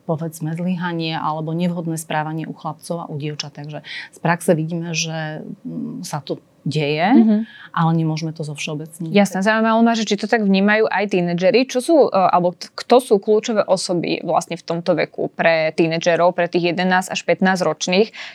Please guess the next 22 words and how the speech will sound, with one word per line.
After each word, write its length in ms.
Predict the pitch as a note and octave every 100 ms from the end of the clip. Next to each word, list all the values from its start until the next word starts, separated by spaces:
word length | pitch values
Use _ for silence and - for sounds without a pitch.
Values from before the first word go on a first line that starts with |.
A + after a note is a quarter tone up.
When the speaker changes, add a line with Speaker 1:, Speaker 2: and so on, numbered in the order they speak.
| -
Speaker 2:
Či 100 | A3+
sú 160 | D4+
to 80 | E4
len 160 | D4+ G#3+
rodičia 460 | F3 F3+ A3 G#3+ A3
alebo 240 | F#3+ F3
rodinní 320 | F3+ F#3 G3+
príslušníci 640 | F#3 F3 F3+ F#3+ G#3 G3+ F3
vo 80 |
všeobecnosti, 800 | E3 - F3 F#3 - G3+ - B3 B3+ - -
alebo 260 | G3 A#3+
je 160 | A#3+ A3
dôležitý 480 | A3+ A3+ A3+ G#3 -
aj 100 | G#3
ten 140 | G#3+
učiteľ, 560 | - G#3 G3 - - -
keď 120 | F3
sa 100 | F3
rozprávame 400 | D#3+ - F3 D#3+
o 60 | E3+
školskom 340 | - E3+ F3+
prostredí? 640 | E3 D#3+ - - - E3+